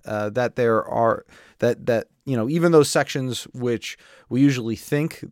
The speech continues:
aren't that exciting, things like genealogies or details about buildings and things like that,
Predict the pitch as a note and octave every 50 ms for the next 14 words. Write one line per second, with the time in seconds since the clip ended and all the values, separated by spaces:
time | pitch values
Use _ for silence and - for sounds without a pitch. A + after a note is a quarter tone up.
0 | - - - A#2+ B2 C3 C3 A#2 G#2+ B2+ B2 B2 B2 A2+ - - - B2 A#2+ B2+
1 | C#3 C#3+ C#3 C3 B2+ A#2 A#2 G#2+ - G#2+ G#2 F#2+ - G#2+ G#2 G2+ G#2 G#2+ A2 A2+
2 | A#2 A#2 A#2 A#2 G#2+ A2+ A2+ A#2 A2+ G#2 - G2+ F#2 E2 - - _ _ _ _
3 | _ - C3 B2+ B2+ - - C#3 B2+ B2 A#2+ A2+ G2+ A2+ F#2+ G#2+ G#2 F#2 - G2+
4 | _ - A#2 A#2 A#2 B2 A#2 A#2+ A#2+ A#2+ A#2+ A#2+ A#2 - - G#2 F#2 E2+ A2+ A#2
5 | A#2 G#2 G#2 G#2 G#2 G#2 - - A2 A2 A2+ A2+ -